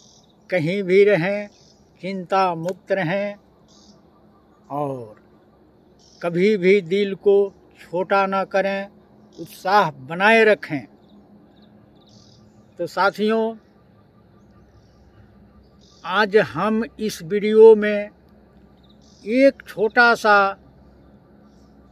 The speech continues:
मंत्र दे रहा हूँ। इस मंत्र के द्वारा आप जुआ जीत सकते हैं, साटा जीत सकते हैं। और मित्रों,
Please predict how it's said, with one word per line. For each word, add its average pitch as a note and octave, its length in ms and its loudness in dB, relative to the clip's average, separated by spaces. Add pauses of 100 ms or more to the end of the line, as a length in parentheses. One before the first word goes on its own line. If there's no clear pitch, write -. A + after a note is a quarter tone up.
(680)
मंत्र A3+ 440 2
दे G#3+ 220 6
रहा G3+ 380 2
हूँ। - 1000 -12
इस A3+ 380 -4
मंत्र G#3+ 440 -4
के A3 240 0
द्वारा G#3 360 4 (880)
आप G3 360 -4
जुआ G3 380 2
जीत F#3 260 -6
सकते - 440 -10
हैं, F#3+ 420 -4 (320)
साटा G3 640 -2
जीत F3+ 260 -10
सकते - 440 -14
हैं। B2+ 260 -10 (1600)
और B3+ 360 6
मित्रों, B3+ 560 4